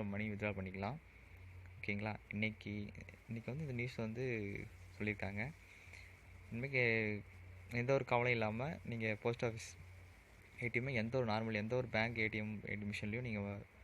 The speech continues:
இன்சர்ட் பண்ணி நீங்க மன-, மணியை வித்ட்ரா பண்ணிக்கலாம்.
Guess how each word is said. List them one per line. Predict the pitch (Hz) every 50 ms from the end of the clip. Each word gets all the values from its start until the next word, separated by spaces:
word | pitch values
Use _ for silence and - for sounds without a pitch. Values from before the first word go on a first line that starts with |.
| - - - - - - -
இன்சர்ட் | 110 113 - 117 -
பண்ணி | - 104 117 123
நீங்க | 120 110 107 104
மன-, | 101 101 107 110 107 98
மணியை | 98 104 110 113 110
வித்ட்ரா | 107 104 - 110 104
பண்ணிக்கலாம். | 101 98 98 98 98 98 -